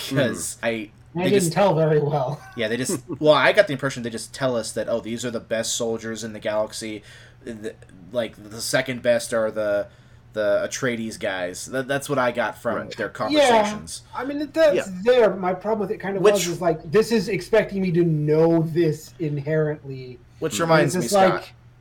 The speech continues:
Speaker 3: random group of dudes over here, random group of dudes
Speaker 2: <laughs>
Speaker 3: over here, third random group of dudes dressed similarly but in slightly darker colors.
Speaker 2: Yeah.
Speaker 1: Th-, but that reminds me,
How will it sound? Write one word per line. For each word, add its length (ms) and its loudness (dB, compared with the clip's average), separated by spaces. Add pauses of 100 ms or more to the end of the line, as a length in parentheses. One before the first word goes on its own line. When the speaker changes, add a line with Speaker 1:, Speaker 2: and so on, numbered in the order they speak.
(320)
Speaker 3:
random 500 4
group 260 4
of 80 0
dudes 300 2
over 260 2
here, 440 -4 (100)
random 380 0
group 200 0
of 140 -10
dudes 240 -2
Speaker 2:
<laughs> 60 -2
Speaker 3:
over 100 -4
here, 360 -6 (280)
third 360 2
random 360 2
group 160 -6
of 100 -10
dudes 280 -8
dressed 440 -4
similarly 440 0
but 240 -6
in 100 -6
slightly 520 2
darker 420 0
colors. 680 -8 (160)
Speaker 2:
Yeah. 160 -4
Speaker 1:
Th-, 100 -8 (100)
but 80 -6
that 140 6
reminds 340 -2
me, 280 -8